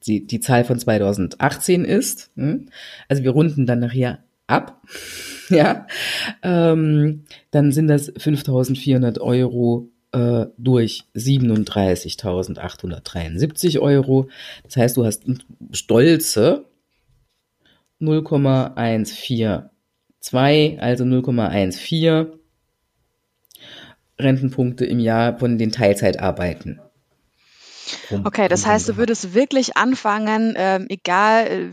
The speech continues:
Speaker 2: wer jetzt irgendwie sagt, „Hey, ich möchte mir auch mal wirklich meine Rente durchrechnen“, dass man anfängt,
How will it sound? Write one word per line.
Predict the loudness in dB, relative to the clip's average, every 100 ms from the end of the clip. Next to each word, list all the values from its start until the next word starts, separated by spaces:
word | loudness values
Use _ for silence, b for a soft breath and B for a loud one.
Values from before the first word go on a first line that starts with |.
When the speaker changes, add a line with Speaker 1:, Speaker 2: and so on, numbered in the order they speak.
| -14 -4
Speaker 2:
wer | 2 4 2
jetzt | 0
irgendwie | -2 -4 -2
sagt, | -2 -4 -4
„Hey, | -4
ich | -4
möchte | -6 -6
mir | -6
auch | -4
mal | -4 -6
wirklich | -10 -10
meine | -6
Rente | 0 0 0
durchrechnen“, | -6 -4 -4 -4 -4 -6 B B B
dass | -4 -2
man | -2
anfängt, | -2 -2 0 0 0 0 -2 -6